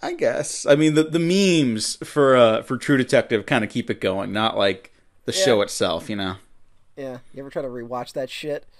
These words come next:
Speaker 1: No, I feel like I, I, I got enough of it the first time. Like, I loved it, and I feel like I'm good not revisiting it. <laughs>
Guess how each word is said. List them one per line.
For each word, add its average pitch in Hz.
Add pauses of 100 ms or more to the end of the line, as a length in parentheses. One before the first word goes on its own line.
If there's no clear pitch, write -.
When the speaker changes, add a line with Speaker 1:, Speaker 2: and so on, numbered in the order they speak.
Speaker 1:
No, 135
I 120
feel 156
like 131
I, 117
I, 113
I 117
got 110 (680)
enough 117
of 95
it 90
the -
first -
time. 95
Like, 110
I 135
loved 156
it, 104 (420)
and 117
I 107
feel 139
like 123
I'm 120
good 104
not 104
revisiting 101
it. 127
<laughs> -